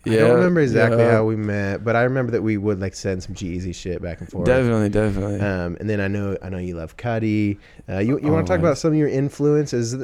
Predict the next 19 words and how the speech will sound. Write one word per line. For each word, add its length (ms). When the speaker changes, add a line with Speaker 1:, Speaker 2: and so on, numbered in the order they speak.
Speaker 1:
and 140
then 100
also, 480
like, 220
s-, 180
like, 380
who, 200
who 120
are 40
some 140
of 80
the 480
influences 480
that 100
you've 120
been 160
working 340
with, 180
too? 220